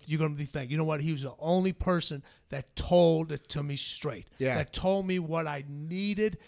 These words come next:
Speaker 1: to hear, what I needed to hear, not what I wanted to hear." You know, there's a huge difference. People say, "Oh, he didn't hear that or he didn't listen to that."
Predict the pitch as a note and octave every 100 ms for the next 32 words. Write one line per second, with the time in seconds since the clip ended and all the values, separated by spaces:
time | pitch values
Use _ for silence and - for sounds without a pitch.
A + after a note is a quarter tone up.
0 | _ - E3+ D3 - E3+ F3 D3 B2 -
1 | D3+ D3+ C#3+ C#3+ F3 F#3+ F3+ D3+ D#3 C3+
2 | B2+ D#3 F3 E3+ D#3+ C#3+ C3+ D3 D3+ D3
3 | C3+ B2 B2 A2+ - - G3 F3+ E3+ D#3+
4 | - - A#3+ G#3+ D#3 F#3 E3+ C3 - G#3
5 | F#3+ E3+ F#3 D#3 - - F3+ E3 B2+ -
6 | _ G3+ A3 G3+ D3+ F#3 G3 E3+ D3 C#3
7 | C3 G3 F3 E3 E3 E3 - D3+ C3